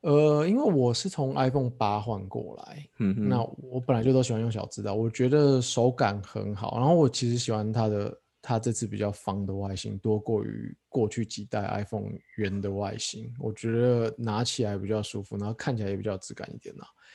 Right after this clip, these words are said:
Speaker 2: 跟
Speaker 1: 圆的不知道怎么样，看起来就很 old school。
Speaker 2: 跟，跟 iPhone 五呢？iPhone 五我记得也是方方的吧？
Speaker 1: 对，对，对，呃，我觉得它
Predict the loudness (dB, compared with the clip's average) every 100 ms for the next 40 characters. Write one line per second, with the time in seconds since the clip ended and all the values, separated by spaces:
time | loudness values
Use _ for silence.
0 | 4 8 10 10 10 8 6 2 4 4
1 | 4 2 0 -4 -4 -6 -6 -10 _ _
2 | _ _ 4 6 6 6 6 8 6 6
3 | 6 6 4 0 -4 -6 -6 -8 -2 2
4 | 6 6 6 4 2 2 2 0 0 -2
5 | -2 -4 -2 -2 -2 -4 -8 -10 -12 -16
6 | _ 4 6 4 2 0 -4 -4 0 4
7 | 4 4 4 4 4 2 -2 -4 -4 -2
8 | -4 -4 -2 -2 0 0 -2 -4 -20